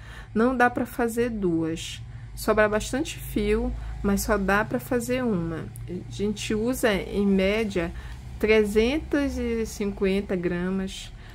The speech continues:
pra fazer, é, cada bolsa.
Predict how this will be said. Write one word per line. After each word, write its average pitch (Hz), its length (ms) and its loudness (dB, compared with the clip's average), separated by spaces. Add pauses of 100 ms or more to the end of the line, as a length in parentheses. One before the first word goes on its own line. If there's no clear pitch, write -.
(120)
pra 185 140 0
fazer, 190 680 2 (200)
é, 170 380 -2 (160)
cada 202 300 2
bolsa. 170 500 0